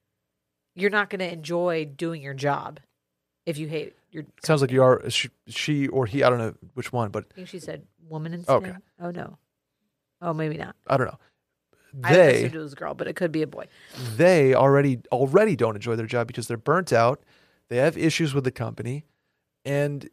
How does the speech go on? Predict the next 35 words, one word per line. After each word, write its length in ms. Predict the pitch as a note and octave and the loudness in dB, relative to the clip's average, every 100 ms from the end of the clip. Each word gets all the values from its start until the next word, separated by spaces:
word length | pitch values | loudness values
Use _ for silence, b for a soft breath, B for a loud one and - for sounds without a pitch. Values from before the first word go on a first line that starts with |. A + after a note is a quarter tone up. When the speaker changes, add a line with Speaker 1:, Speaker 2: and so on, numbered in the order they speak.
| - | -4
Speaker 2:
and 440 | C#3 C#3+ C3+ B2 | -2 -2 -6 2
they're 240 | D3+ C#3 | 4 4
already, 680 | C#3+ F3+ F3+ D#3+ D#3 D3+ D3 - | 6 6 6 2 0 -2 -4 -4
they've 200 | D3 D3 | 0 6
already 240 | F#3 D#3 | 6 4
looked, 680 | B2 C3 G3+ D#3+ _ - - _ _ _ | 2 4 4 4 _ -20 -20 _ _ _
they've 180 | C#3+ D#3 | -2 2
already 180 | G3+ C3+ | 2 0
done 260 | C#3+ F3+ | 0 -2
a 60 | A#2+ | -2
search. 440 | - F3+ E3 - | -4 0 -2 0
Like, 140 | E3 - | -2 -2
Speaker 1:
Right. 80 | |
Speaker 2:
you 200 | D3 F3+ | 0 -2
clearly 680 | E3 - F#3 A3 A3+ C#3 A2 | -2 -8 -6 0 2 2 0
know 200 | A2+ D3+ | -2 0
what 200 | B2+ - | 0 -2
you 80 | - | -12
want 340 | E2 A#2 F#3 - | -8 -2 -2 -2
to 80 | |
do 200 | F#2 C2+ | -12 -12
here. 320 | - - - - b b b b b | -12 -14 -16 -20 b b b b b
Speaker 1:
Well, 160 | F#3+ G#3 | 0 0
here's, 460 | G#3 C#4 B3 - - _ _ _ _ _ _ _ _ | 2 -2 -2 -6 -14 _ _ _ _ _ _ _ _
here's 240 | A3+ C4+ | -10 -6
a 60 | A3+ | -2
little 500 | G3+ F3+ D#3+ D#3 - _ _ _ _ _ _ _ - | 0 2 2 -2 -10 _ _ _ _ _ _ _ -12
Speaker 2:
Uh-oh. 320 | A2+ - - _ _ _ _ _ _ _ _ _ _ | -10 -10 -14 _ _ _ _ _ _ _ _ _ _
Speaker 1:
little 200 | D3+ C#3+ | -8 -8
Sally, 600 | - - D#3 D3 D3 C#3+ | -8 -8 -6 -4 -4 -6
uh, 220 | - - C#3 _ _ - _ _ _ _ | -6 -8 -12 _ _ -20 _ _ _ _
Pearl. 440 | - D#3+ D3+ D3+ - _ b b b b b b b | -6 -4 -4 -6 -12 _ b b b b b b b
What 180 | A3 D#4 | 0 0
if 140 | D4+ | -4
you 180 | C4+ C4 | -8 -4